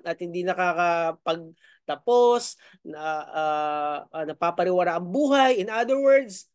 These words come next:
wasted life. Siguro, no, itong mga kabataan na to, naghahanap ng mentor, ng coaches, pero walang matakbuhan. Kaya gusto pong sabihin sa inyo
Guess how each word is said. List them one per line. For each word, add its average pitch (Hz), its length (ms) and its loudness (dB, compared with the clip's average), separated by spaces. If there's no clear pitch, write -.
wasted 262 560 -2
life. 269 320 -4
Siguro, 262 720 -4
no, 262 240 -2
itong 254 180 -12
mga 247 220 -8
kabataan 240 400 -4
na 254 80 2
to, 247 160 -2
naghahanap 220 480 -4
ng 233 160 -6
mentor, 226 640 0
ng 233 160 -6
coaches, 202 560 -4
pero 196 240 0
walang 170 240 -2
matakbuhan. 147 580 -8
Kaya 185 220 0
gusto 202 160 -6
pong 233 160 -6
sabihin 240 320 -4
sa 247 160 2
inyo 254 400 2